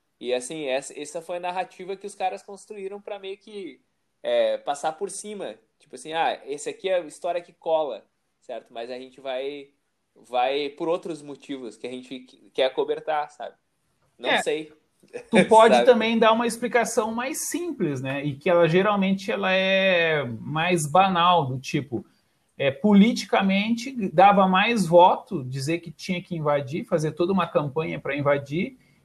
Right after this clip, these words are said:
Speaker 2: ir lá e dizer que a missão foi cumprida e tal, <laughs> e deixar a intriga se estender por
Speaker 1: Aham.
Speaker 2: décadas, porque na verdade não foi assim tão bem planejado, né?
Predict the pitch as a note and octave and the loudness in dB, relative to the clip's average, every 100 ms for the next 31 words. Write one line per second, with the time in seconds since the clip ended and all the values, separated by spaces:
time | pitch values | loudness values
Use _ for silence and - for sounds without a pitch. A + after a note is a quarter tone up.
0 | - D#3+ D#3 D#3+ G#3 E3+ C3 D#3+ - C3+ | 2 6 8 8 6 4 2 2 4 4
1 | B2 B2 - D#3+ - - - - - F3 | 4 0 0 -2 -2 -8 -4 -4 2 6
2 | F#3+ B3+ F#3+ C3+ - C3+ F3 A#2 - F3 | 6 4 0 -2 0 2 2 0 2 0
3 | C3 - E3+ F#3+ G3 F#3 - D3 E3 F#3+ | 0 -6 -6 0 0 -2 -4 -2 0 0
4 | F#3+ - - - - F#3+ - F3 F3+ D#3+ | -2 -4 -18 -20 -10 -8 -8 -4 -2 0
5 | D#3+ B2 B2+ B2+ D3+ E3 G3 G3 - _ | 0 4 6 6 6 4 0 -2 -8 _
6 | _ - F#3+ G#3 G3 F#3+ F3+ F#3 A#3+ B3+ | _ -2 2 6 6 8 8 6 4 2
7 | B3 A#3+ A#3+ G#3 - F#3+ G#3 A3+ G3 F3+ | 4 6 4 -2 2 4 4 0 2 2
8 | F#3+ F#3+ F#3+ F#3+ G3+ F#3+ F3 F#3 F3 A2 | 4 2 0 -2 -2 2 4 4 2 -2
9 | G2+ A2 | -6 -8